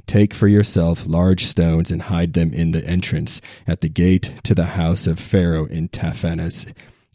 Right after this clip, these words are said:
In the sight of the men of Judah. Then you shall say,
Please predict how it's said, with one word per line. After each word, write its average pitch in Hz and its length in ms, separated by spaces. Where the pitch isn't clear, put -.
In 95 140
the 87 100
sight 87 400
of 82 120
the 87 120
men 82 440
of 80 160
Judah. 82 400
Then 101 220
you 101 100
shall 104 200
say, 82 360